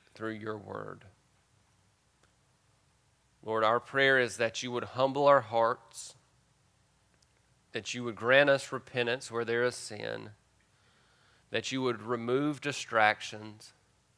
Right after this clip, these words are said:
that you would open our minds, open our eyes, open our ears, and open our hearts to receive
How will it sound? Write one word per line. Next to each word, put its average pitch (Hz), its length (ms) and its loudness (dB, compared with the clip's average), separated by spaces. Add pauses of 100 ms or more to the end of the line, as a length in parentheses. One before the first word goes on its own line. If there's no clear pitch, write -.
(640)
that 110 240 -6
you 120 100 -6
would 117 140 -2
open 143 320 2
our 139 180 8
minds, 110 840 2
open 143 300 0
our 135 240 6
eyes, 101 580 2
open 135 380 -2
our 135 180 4
ears, 104 420 -8
and 107 140 -6
open 123 260 -4
our 117 180 2
hearts 107 440 0
to 113 140 -16
receive 110 920 -8